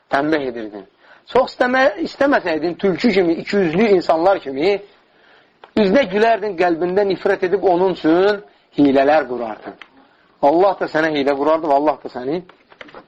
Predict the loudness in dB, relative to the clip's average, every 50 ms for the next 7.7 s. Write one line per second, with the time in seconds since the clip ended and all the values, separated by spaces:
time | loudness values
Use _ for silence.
0 | _ -2 0 0 0 0 -4 -6 -6 -6 -10 -12 -14 -16 -20 _ _ _ _ _
1 | _ _ _ _ _ _ _ _ _ _ _ _ _ _ -20 -20 -20 _ _ _
2 | _ _ _ -20 -20 -18 -18 -18 -20 -20 -20 _ -12 -2 0 2 2 4 2 0
3 | 0 0 -2 -4 -4 -2 -2 -2 0 2 2 2 2 2 0 0 -2 -4 -10 _
4 | _ _ -2 -2 0 0 0 -2 -2 -2 -2 0 0 2 2 2 4 2 2 0
5 | -2 -10 -12 -12 -12 -12 -14 _ _ _ _ _ _ _ _ _ _ _ _ _
6 | _ _ -20 -20 -20 -20 _ _ _ _ _ _ _ _ -4 -2 2 2 2 2
7 | 2 2 2 2 2 0 0 2 2 2 2 0 -2